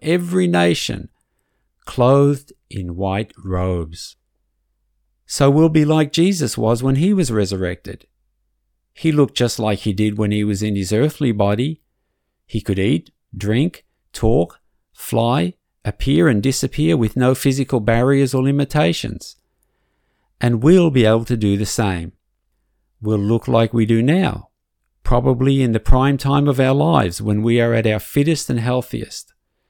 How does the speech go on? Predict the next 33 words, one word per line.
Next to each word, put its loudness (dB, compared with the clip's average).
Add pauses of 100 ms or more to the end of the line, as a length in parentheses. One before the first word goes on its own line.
(500)
Our 2
bodies 2
will 2
be 2
indestructible, 0 (180)
we'll 0
never 2
get -2
sick, -2 (340)
old 2
or 0
tired. 0 (560)
We'll 2
be 2
wearing 2
magnificent 0
white 4
robes 4
that -2
never 2
wear 4
out, 2
tear 2
or 4
get -2
dirty. 2 (1700)
Four, -2 (1040)
what 0
will 2
we 2
be 2
doing 2
there? -4